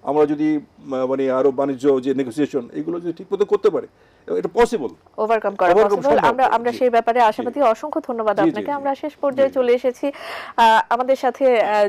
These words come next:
Speaker 2: জুমে যিনি যুক্ত আছেন, আহ, আপনার কাছে আসলে প্র-, প্রশ্ন রাখতে চাচ্ছি। এই যে, আহ, একই প্রশ্নই আসলে রাখতে চাচ্ছি, যেহেতু অনুষ্ঠানের শেষ পর্যায়ে চলে এসেছি, খুবই ছোট্ট করে জানতে চাইবো, এই যে সামগ্রিক এই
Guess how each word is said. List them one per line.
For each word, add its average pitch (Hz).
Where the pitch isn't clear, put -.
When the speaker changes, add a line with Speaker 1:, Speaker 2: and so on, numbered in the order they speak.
Speaker 2:
জুমে 208
যিনি 202
যুক্ত 208
আছেন, 233
আহ, 208
আপনার 220
কাছে 208
আসলে 208
প্র-, 196
প্রশ্ন 233
রাখতে 202
চাচ্ছি। 202
এই 339
যে, 330
আহ, 247
একই 254
প্রশ্নই 269
আসলে 254
রাখতে 240
চাচ্ছি, 247
যেহেতু 254
অনুষ্ঠানের 240
শেষ 269
পর্যায়ে 226
চলে 208
এসেছি, 220
খুবই 320
ছোট্ট 302
করে 254
জানতে 226
চাইবো, 233
এই 294
যে 339
সামগ্রিক 240
এই 214